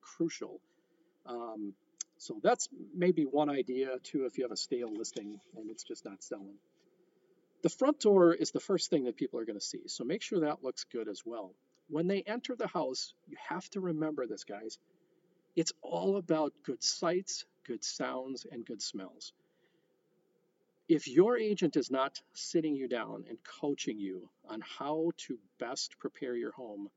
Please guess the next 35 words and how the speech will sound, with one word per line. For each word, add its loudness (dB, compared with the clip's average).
then -4
maybe 2
it's -2
time -6
to -8
not -6
sign -6
that -8
listing -10
contract -10
and -16
find -8
somebody -6
that -8
can -14
help -16
you. -12
So -4
here's 0
the 6
deal. -6
I 0
tell -4
my -2
clients 0
all -2
the -6
time, -14
we 2
are 4
creating 0
experiences. -8
Just -8
like -6
Disney 4